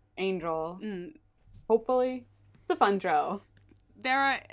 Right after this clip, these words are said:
Speaker 2: they're both, like, a real spiritual successor to Supernatural. Like, they were on,
Speaker 1: Predecessor.
Speaker 2: um, predecessor, yeah. They were on the same network. Like, Buffy, uh, moved to a different network that,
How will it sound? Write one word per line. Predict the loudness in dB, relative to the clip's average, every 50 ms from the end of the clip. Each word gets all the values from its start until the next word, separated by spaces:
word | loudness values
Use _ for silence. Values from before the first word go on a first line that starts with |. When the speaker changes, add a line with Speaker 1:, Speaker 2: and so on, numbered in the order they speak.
| -20 -16 -12
Speaker 2:
they're | -8 -8 -8
both, | -6 -4 -4 -4 -4 -4
like, | -6 -6 -6 -6
a | -10 -10
real | -10 -8 -8 -8 -8 -10
spiritual | -10 -12 -12 -10 -8 -8 -8 -10 -12 -12 -12 -12
successor | -12 -14 -16 -16 -12 -12 -12 -12 -12 -14
to | -14 -14 -12 -12 -10 -10 -12 -12
Supernatural. | -14 -14 -14 -14 -14 -14 -14 -14 -16 -16 -16 -16 -14
Like, | -14 -14 -14 -14 -16 -18 -16
they | -12 -12 -10 -10 -10 -10 -10 -10 -10 -10 -10 -10 -12 -12
were | -12 -12 -10
on, | -10 -10 -10 -10 -10 -10 -12 -12 -16 -18 -12 _
Speaker 1:
Predecessor. | -2 -2 0 0 -2 -4 -6 -6 -6 -6 -8 -6 -8
Speaker 2:
um, | -8 -10 -14 _ _ _ _ _ _ _ _ _ _ _ _ _ -20 -20 -18 -14
predecessor, | -12 -12 -12 -12 -14 -16 -16 -16 -16 -16
yeah. | -16 -16 -16 -16 -16 -18 -20 -20 _ _ _ -16
They | -14 -12 -8
were | -6 -6 -4
on | -4 -4 -4 -6 -8 -10 -12
the | -12
same | -12 -10 -8 -8 -8
network. | -8 -10 -10 -10 -12 -10 -10 -12 -14 _ -20
Like, | -16 -16 -16 -14 -8 -6
Buffy, | -6 -6 -4 -6 -6 -6 -8
uh, | -10 -12 -20 -18 -14 -10 -10
moved | -8 -8 -10 -10
to | -12 -12
a | -12
different | -12 -12 -12 -12 -12
network | -12 -12 -12 -14 -14 -14 -16 -18 _ -14
that, | -12 -12 -12 -14